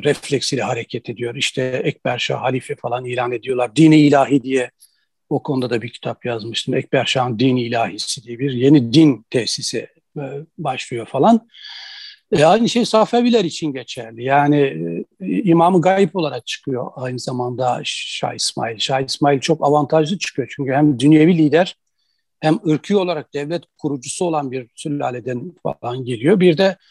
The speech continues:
yani İmam-ı Gayb'ı temsil ediyor, Mehdi'yi temsil ediyor. Dolayısıyla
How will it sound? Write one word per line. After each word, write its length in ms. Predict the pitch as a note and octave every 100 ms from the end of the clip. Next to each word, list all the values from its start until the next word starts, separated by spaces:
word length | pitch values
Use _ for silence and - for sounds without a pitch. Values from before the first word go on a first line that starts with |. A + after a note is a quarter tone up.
| - - _ _ -
yani 340 | C#3 C#3 D3 -
İmam-ı 340 | D3+ E3+ F3+
Gayb'ı 300 | F3 F3+ F#3
temsil 440 | - E3 - C3 A2+
ediyor, 280 | G#2+ A2 A#2
Mehdi'yi 380 | C3+ D3 - F3
temsil 480 | - C#3 - - -
ediyor. 300 | G2+ G#2+ -
Dolayısıyla 600 | C3+ D3 - A2 G#2+